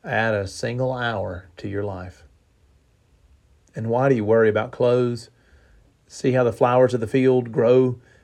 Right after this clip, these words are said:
They do not labor or spin. Yet I tell you that not even Solomon in all his splendor was dressed like one of these. If that is how God clothes the grass of the field, which is here today and tomorrow is thrown into the fire, will he not much more clothe you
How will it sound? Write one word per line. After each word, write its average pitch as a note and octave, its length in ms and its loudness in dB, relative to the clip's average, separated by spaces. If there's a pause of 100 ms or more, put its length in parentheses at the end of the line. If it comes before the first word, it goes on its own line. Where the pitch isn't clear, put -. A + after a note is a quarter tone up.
(120)
They A#2 300 -2
do A#2+ 100 -2
not A#2 220 -6
labor G#2+ 360 0
or G2 220 -6
spin. G2+ 640 -8
Yet B2 160 0
I A2+ 80 0
tell A#2+ 180 0
you A#2 120 0
that A2+ 200 -2 (400)
not A2+ 300 -2
even G#2+ 220 -2
Solomon A#2 600 2
in A2 240 -8
all A2+ 240 -2
his A2 180 -6
splendor G#2+ 360 -6
was G2+ 160 -4
dressed A2 340 0
like A2 220 -4
one G#2+ 180 -6
of G2 60 -8
these. G#2 360 -6 (1160)
If G#2+ 120 -8
that F3+ 140 2
is C#4 120 -2
how F3+ 160 0
God C#3+ 300 2
clothes A#2 540 0
the D#3 140 -10
grass G2+ 500 -4
of F#2+ 60 -12
the F#2 60 -12
field, F#2 340 -8
which G#2+ 220 -8
is - 260 -12
here C3 260 2
today A2 300 4
and G#2 80 -2
tomorrow G#2 360 2
is G2 180 -4
thrown C3 360 0
into A2+ 240 -4
the G#2+ 100 0
fire, F#2 260 -6
will G2+ 100 -4
he A#2+ 140 -2
not B2 280 -4
much A#2+ 300 -6
more G#2+ 200 -2
clothe G#2 380 -2
you F#2 360 -8